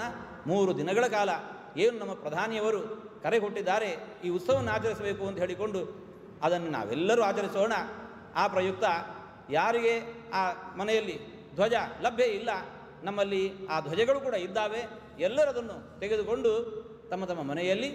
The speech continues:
ಗೌರವಯುತವಾಗಿ ಅದಕ್ಕೆ ಮೇಲೆ, ಮನೆ ಮೇಲೆ ಅದು ಹಾರಾಡಬೇಕು. ನಾವೆಲ್ಲರೂ ಆ ಮೂಲಕ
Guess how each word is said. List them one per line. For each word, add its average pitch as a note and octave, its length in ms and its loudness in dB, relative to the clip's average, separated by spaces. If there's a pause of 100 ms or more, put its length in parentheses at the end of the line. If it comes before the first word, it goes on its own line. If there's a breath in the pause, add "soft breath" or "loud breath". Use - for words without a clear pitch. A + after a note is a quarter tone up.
(380)
ಗೌರವಯುತವಾಗಿ A#3+ 920 4 (640)
ಅದಕ್ಕೆ E3+ 540 0 (2250)
ಮೇಲೆ, F3 580 2
ಮನೆ A3 220 4
ಮೇಲೆ A3+ 220 4
ಅದು F3 140 4
ಹಾರಾಡಬೇಕು. G3+ 840 -2 (100)
ನಾವೆಲ್ಲರೂ G#3+ 420 2
ಆ G#3 100 -4
ಮೂಲಕ G3 280 -4